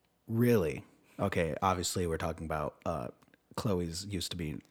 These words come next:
near and dear person. Um, when you know that you only talk to them,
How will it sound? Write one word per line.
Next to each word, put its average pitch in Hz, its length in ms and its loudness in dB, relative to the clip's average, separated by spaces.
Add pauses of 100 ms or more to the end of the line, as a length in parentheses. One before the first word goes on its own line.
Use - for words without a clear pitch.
(140)
near 82 240 -2
and 80 120 -4
dear 76 180 -2
person. 65 440 -4 (580)
Um, 110 540 4 (420)
when 156 200 10
you 185 80 10
know 214 460 6 (600)
that 120 120 6
you 127 160 8
only 196 140 4
talk 165 280 2
to 175 80 2
them, 190 440 2